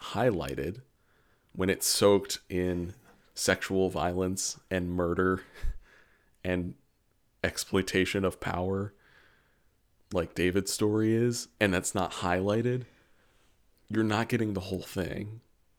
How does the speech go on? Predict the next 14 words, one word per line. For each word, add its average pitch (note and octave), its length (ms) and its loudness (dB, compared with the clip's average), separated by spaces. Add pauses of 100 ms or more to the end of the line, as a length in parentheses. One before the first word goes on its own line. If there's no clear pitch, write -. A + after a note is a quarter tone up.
(140)
even A#2 300 4
if G2 120 0
what G2 160 2
you're F#2 100 2
getting F#2 440 0
might F#2+ 240 -2
technically - 500 -8
be - 140 -12
correct, - 520 -10 (920)
or F2 260 2
correct F2+ 580 0
in F2+ 140 -6
some E2+ 320 -6
ways. - 400 -12